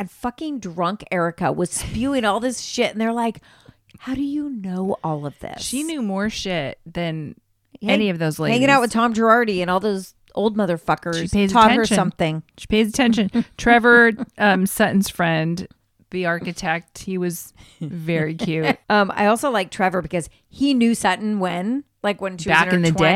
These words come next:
Speaker 1: twenties. She hasn't changed, apparently. She's always right.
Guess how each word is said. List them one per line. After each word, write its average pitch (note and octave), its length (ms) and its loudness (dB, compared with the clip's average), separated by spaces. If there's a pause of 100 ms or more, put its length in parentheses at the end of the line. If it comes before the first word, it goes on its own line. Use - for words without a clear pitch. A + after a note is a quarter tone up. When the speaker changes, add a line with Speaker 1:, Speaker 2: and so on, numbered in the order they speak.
Speaker 1:
twenties. A#3 160 0 (180)
She A#3+ 320 -4
hasn't B3 400 -2
changed, G3 380 -4
apparently. E3 560 -6
She's F#3+ 220 -8
always A3+ 420 2
right. F3+ 480 -4